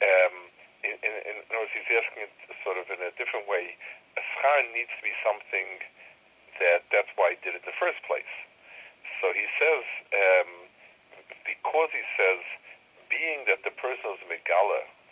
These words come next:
that he wants to do the mitzvah, the first ones he did, and it's a raya that, um, he, he has a chayfetz, it, it is, is, is chafetz in the mitzvah, so therefore the other mitzvah, the shlom of it is his.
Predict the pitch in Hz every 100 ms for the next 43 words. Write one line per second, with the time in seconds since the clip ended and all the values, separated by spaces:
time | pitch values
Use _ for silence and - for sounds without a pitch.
0 | - - - - - - 87 - 101 90
1 | 98 113 131 123 - - - 98 90 87
2 | 82 - 80 82 - - 110 - 90 -
3 | - 80 80 - - - - - - 95
4 | - 101 90 95 110 104 98 90 85 82
5 | - - - - - _ - 90 85 85
6 | 82 82 _ - _ _ - - - 113
7 | 95 92 - 117 117 - - 98 98 -
8 | 92 90 - 90 92 - - - 107 95
9 | - - - - - 135 175 - - -
10 | - - - 95 95 - 107 98 147 208
11 | 208 139 - - 117 107 104 - 131 170
12 | 127 117 101 92 - -